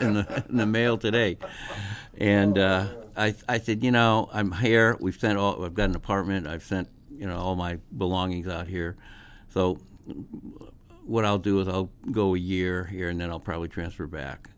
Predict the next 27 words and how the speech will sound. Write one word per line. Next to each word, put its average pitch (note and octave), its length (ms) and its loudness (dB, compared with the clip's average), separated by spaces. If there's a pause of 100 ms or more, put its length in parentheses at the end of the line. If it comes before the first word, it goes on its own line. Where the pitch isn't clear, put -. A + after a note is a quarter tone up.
And, F2 480 -6 (400)
um, E2 440 -10 (1600)
I F#2 240 -2 (1700)
had G2 200 -2
a F2 40 0
really G2+ 300 4
good F#2+ 220 0
freshman F#2+ 420 -2
year F2+ 380 0 (100)
of E2+ 240 -6
law F2 220 -4
school. F2 260 -6
I E2+ 80 -6
did E2+ 180 -6
really F2+ 280 -2
well F2 400 -6 (440)
in E2+ 120 -8
class. F2 460 -6 (100)
I D#2 80 -10
had, D#2 260 -10
I F2 120 -6
was E2 120 -10
lucky. F#2 420 -6
I D#2+ 40 -10
had D#2 180 -12
great F#2 280 -6
teachers F#2 560 -8